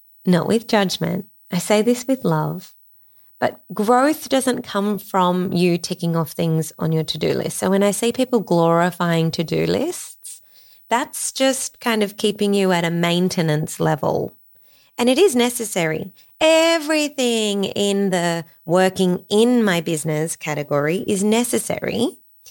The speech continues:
but they are also things that can be automated quite often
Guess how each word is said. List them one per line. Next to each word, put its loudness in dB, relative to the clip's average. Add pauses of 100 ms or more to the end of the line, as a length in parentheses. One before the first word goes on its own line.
(240)
but -2
they 4
are 2
also 0
things -2 (320)
that -2 (380)
can 0
be 2
automated 0 (160)
quite 0
often -2